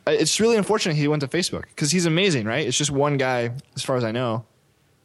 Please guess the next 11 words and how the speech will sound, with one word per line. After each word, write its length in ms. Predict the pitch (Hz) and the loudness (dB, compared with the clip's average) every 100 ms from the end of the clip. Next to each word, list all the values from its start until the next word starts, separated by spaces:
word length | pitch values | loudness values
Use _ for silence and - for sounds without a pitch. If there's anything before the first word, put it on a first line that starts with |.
| _ | _
that 80 | 123 | -2
does 180 | 123 120 | 0 2
all 140 | 123 | 2
the 40 | 127 | 0
design 300 | 123 113 117 | 0 0 -2
and 60 | 110 | -2
development, 480 | 107 117 107 98 | 0 0 -2 -6
and 80 | 98 | -6
it's, 240 | 104 - - | -6 -4 -4
like, 280 | 110 - - _ _ 117 | -4 -8 -16 _ _ -6
amazing. 640 | 120 143 160 120 95 127 | -2 0 2 0 -2 -6